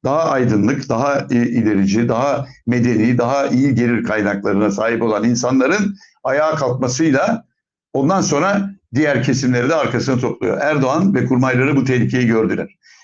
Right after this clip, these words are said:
İkinci büyük tehlike ise on yedi yirmi beş Aralık'ta. On yedi yirmi beş Aralık'ta devletin içinde bizzat kendi eliyle sokup yerleştirdiği ve palazlandırdığı bir ekibin kendisini devirebilmek için her şeyi yapabileceğini gördü.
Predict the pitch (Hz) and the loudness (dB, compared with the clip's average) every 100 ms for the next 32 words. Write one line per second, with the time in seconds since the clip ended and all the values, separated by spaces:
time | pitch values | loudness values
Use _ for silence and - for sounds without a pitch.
0 | _ 117 123 160 190 175 175 160 120 104 | _ -6 0 0 2 0 0 0 0 0
1 | 104 101 175 - 196 - _ 156 151 139 | 0 0 0 -2 -2 -8 _ 0 2 2
2 | 160 143 127 123 107 87 - - 143 175 | 2 2 0 0 -2 -4 -8 -8 -4 -2
3 | 156 135 131 143 160 123 98 - - 165 | 0 0 2 0 0 0 -2 -2 -4 -4
4 | - - - _ - 123 127 147 202 196 | -6 -16 -20 _ -4 -2 0 0 0 0
5 | 196 117 110 131 - 196 160 165 - 127 | 0 0 0 -2 -2 0 0 0 -2 0
6 | 135 160 214 175 180 170 131 - - _ | 0 2 0 0 0 0 -2 -4 -14 _
7 | _ - - 131 165 196 - 107 139 139 | _ -10 -4 0 0 0 0 0 2 0
8 | 131 135 123 135 165 147 113 123 127 123 | 0 0 2 2 2 0 0 0 0 0
9 | 123 113 110 113 147 - - - _ - | 2 2 2 2 0 -2 -8 -20 _ -10
10 | 104 196 196 131 131 120 196 196 - - | -2 2 2 0 0 0 0 -2 -8 -20
11 | - 156 170 156 151 170 214 202 - _ | -6 -2 0 0 0 0 0 -4 -12 _
12 | 113 127 151 175 175 170 160 196 196 - | -4 0 2 2 2 2 2 2 0 0
13 | 185 196 180 190 139 165 156 147 135 120 | 0 2 2 2 2 2 2 2 2 2
14 | 120 101 92 71 | 2 0 0 -4